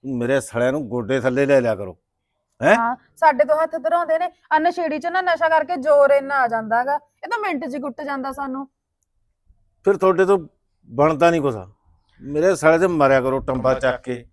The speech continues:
Speaker 2: ਹਾਂ, ਇੱਥੇ ਲੋਕਾਂ ਨੂੰ ਜਲੂਸ ਦਿਖਾ ਲਈ ਬਾਪੂ ਜੀ।
Speaker 1: ਉਹ ਜਲੂਸ
Speaker 2: ਤੁਸੀਂ ਤਾਂ ਐਨ ਝੁੱਗਾ ਚੱਕਦਾ ਕਿ ਬਈ ਮੇਰੇ ਤੋਂ ਤਾਂ ਕੁਛ ਹੁੰਦਾ ਨਹੀਂ।
Speaker 1: ਬਈ ਜਲੂਸ ਨੂੰ ਕੀ ਹੈ, ਹੈਂ? ਜਲੂਸ ਦੀ ਕੀ ਆ? ਘਰਾਂ 'ਚ ਹੁੰਦੀਆਂ ਨੇ ਲੜਾਈਆਂ, ਅਗਲੇ ਨੂੰ ਕਹਦੇ ਵੀ ਲੜਾਈ ਪੜਾਈ ਹੋ ਗਈ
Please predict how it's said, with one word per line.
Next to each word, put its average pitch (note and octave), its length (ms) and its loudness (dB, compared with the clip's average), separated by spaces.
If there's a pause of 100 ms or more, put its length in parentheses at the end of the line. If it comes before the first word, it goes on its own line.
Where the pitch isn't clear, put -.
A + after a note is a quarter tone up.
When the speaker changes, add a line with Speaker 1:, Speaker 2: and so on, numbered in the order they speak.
(120)
Speaker 2:
ਹਾਂ, C4 280 -2
ਇੱਥੇ D#4 200 -4
ਲੋਕਾਂ D4 360 4
ਨੂੰ C#4+ 120 -2
ਜਲੂਸ C#4 260 -2
ਦਿਖਾ C#4+ 300 -2
ਲਈ G#3+ 140 -4
ਬਾਪੂ A#3 280 -6
ਜੀ। C#4 120 -8
Speaker 1:
ਉਹ A3+ 80 -6
ਜਲੂਸ - 200 -6
Speaker 2:
ਤੁਸੀਂ - 140 -2
ਤਾਂ D#4+ 100 2
ਐਨ D#4 160 -2
ਝੁੱਗਾ D4 320 -2
ਚੱਕਦਾ B3 340 -2
ਕਿ D#4 100 -6
ਬਈ E4+ 120 0
ਮੇਰੇ D#4+ 120 -2
ਤੋਂ D4 180 -4
ਤਾਂ C#4+ 100 2
ਕੁਛ D4 180 -8
ਹੁੰਦਾ C#4 380 -4
ਨਹੀਂ। E3+ 180 -14 (340)
Speaker 1:
ਬਈ B2 240 -4
ਜਲੂਸ A#2+ 360 -6
ਨੂੰ A#2+ 220 -6
ਕੀ A#2 220 -6
ਹੈ, G#2+ 360 -2 (140)
ਹੈਂ? E3 200 -2 (420)
ਜਲੂਸ B2+ 320 -2
ਦੀ C#3+ 160 -6
ਕੀ C#3+ 160 -4
ਆ? C#3+ 60 2
ਘਰਾਂ C#3+ 300 0
'ਚ B2+ 80 -8
ਹੁੰਦੀਆਂ C3 340 -2
ਨੇ C3+ 80 -2
ਲੜਾਈਆਂ, C3 460 0
ਅਗਲੇ C3 180 -2
ਨੂੰ C3+ 100 -6
ਕਹਦੇ B2+ 200 -2
ਵੀ D3 80 -6
ਲੜਾਈ B2 260 -4
ਪੜਾਈ C3 300 -4
ਹੋ G#2+ 120 -10
ਗਈ A2+ 100 -18